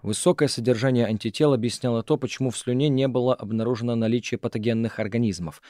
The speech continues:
что было хорошо, но всё равно не давало полную картину, поскольку многие антитела всё равно не присутствуют в слюне.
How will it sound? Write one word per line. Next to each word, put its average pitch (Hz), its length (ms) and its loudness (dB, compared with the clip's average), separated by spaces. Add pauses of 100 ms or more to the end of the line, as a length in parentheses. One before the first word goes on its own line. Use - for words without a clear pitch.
(300)
что - 180 0
было 143 200 4
хорошо, 120 440 -2
но 147 100 -2
всё 127 180 -2
равно 131 220 2
не 139 200 2
давало 131 420 2
полную 131 500 -2
картину, 127 560 -2
поскольку - 480 -4
многие 123 360 0
антитела 120 540 0 (220)
всё - 160 0
равно 139 300 4
не 117 160 2
присутствуют 127 720 -4
в - 80 -16
слюне. 104 400 -4